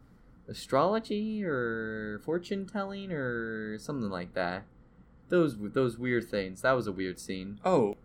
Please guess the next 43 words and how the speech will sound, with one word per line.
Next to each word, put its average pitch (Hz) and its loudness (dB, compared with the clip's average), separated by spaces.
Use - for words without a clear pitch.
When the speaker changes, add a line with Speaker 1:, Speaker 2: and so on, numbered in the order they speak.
Speaker 1:
Yeah, 123 10
strange 147 0
Speaker 2:
Yeah, 139 10
Speaker 1:
stuff. 117 8
Speaker 2:
very 175 10
odd 113 6
character. - -6
Speaker 1:
Yeah. 98 -2
Speaker 2:
Just - 6
in 208 8
general, 135 8
very 175 6
odd 120 8
movie. 110 -4
Speaker 1:
Yeah. 98 2
Speaker 2:
Go- 208 10
No. 202 2
Speaker 1:
It 123 -2
is. 156 0
Speaker 2:
Highly 214 6
recommend 143 6
to 131 -4
watch. - -8
Speaker 1:
Uh, 180 12
if 175 6
you, 180 4
yeah, 131 10
but 135 4
you're 147 4
gonna 156 2
kinda 147 2
get 131 4
bored. 120 8
Speaker 2:
Of 110 -12
course. - -12
Speaker 1:
So 107 6
Speaker 2:
You 101 2
gotta 156 6
get 160 2
through 143 6
it - 0
somehow. 123 4
Speaker 1:
Yeah. 95 4